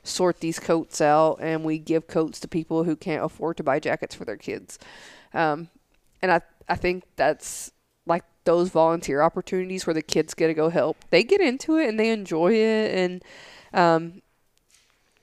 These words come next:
I think they understand more of, like, why they're doing those things more than what I thought they would.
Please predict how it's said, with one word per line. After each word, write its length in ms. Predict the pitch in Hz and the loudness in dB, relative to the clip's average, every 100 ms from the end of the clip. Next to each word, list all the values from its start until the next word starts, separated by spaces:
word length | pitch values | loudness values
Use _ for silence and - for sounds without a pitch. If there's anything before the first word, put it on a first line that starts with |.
| - | -8
I 60 | 190 | -2
think 260 | 196 196 - | 0 0 2
they 440 | 175 175 175 165 - | 4 6 4 2 0
understand 1000 | 175 180 175 - - - 147 156 160 165 | 0 2 -2 -2 -6 -2 2 2 0 -4
more 440 | 156 147 151 151 147 | -2 -2 0 0 0
of, 240 | 156 156 | 0 0
like, 200 | 147 151 - | 0 0 -4
why 480 | 165 160 139 113 156 | -10 0 0 2 0
they're 220 | 165 156 | 0 -2
doing 340 | 156 151 156 170 | -2 -2 -2 0
those 220 | 170 175 | -2 0
things 440 | 180 175 175 185 | -2 -2 -4 -10
more 240 | 170 156 160 | -8 -6 -4
than 220 | 156 151 | -6 -2
what 320 | 151 160 - _ _ _ _ _ _ _ _ _ _ _ | 0 2 0 _ _ _ _ _ _ _ _ _ _ _
I 120 | - 156 | -2 -2
thought 380 | - - - | -2 -6 -6
they 140 | - - | -10 -8
would. 340 | - - 208 | -8 -8 -12